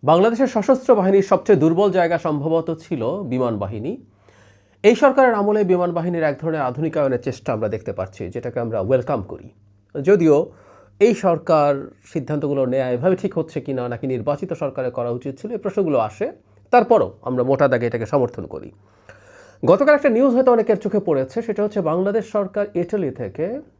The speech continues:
আহ, Eurofighter Typhoon ফাইটার জেট কেনার চুক্তি করতে যাচ্ছেন। মানে, প্রাথমিক তার আগ্রহ দেখিয়েছেন, এখনো চুক্তি হয়নি, দূরে আছে।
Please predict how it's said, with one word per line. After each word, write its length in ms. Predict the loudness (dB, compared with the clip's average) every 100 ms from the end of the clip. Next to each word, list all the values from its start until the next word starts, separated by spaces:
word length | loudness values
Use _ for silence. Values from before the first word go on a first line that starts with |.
| _ -16 -12
আহ, 480 | -10 -10 -12 -4 2
Eurofighter 540 | 4 4 -2 -4 -6 -6
Typhoon 540 | -8 -8 -6 -4 -6 -14 _ _ _ _ _ -6
ফাইটার 280 | -6 -4 -8
জেট 200 | -10 -10
কেনার 300 | -10 -8 -10 -14 _ _ _ _ _ _ _ _ _ -6
চুক্তি 400 | -6 -6 -12 -12
করতে 360 | -12 -14 -12
যাচ্ছেন। 200 | -10 -6
মানে, 120 | -4 0
প্রাথমিক 580 | 0 0 0 0 -2 -12
তার 120 | -10
আগ্রহ 320 | -6 -6 -4 -4
দেখিয়েছেন, 420 | -4 -6 -4 -4
এখনো 180 | -4 -6
চুক্তি 340 | -8 -10 -8
হয়নি, 260 | -6 -8 -6
দূরে 280 | -4 -2
আছে। 280 | -4 -8 -16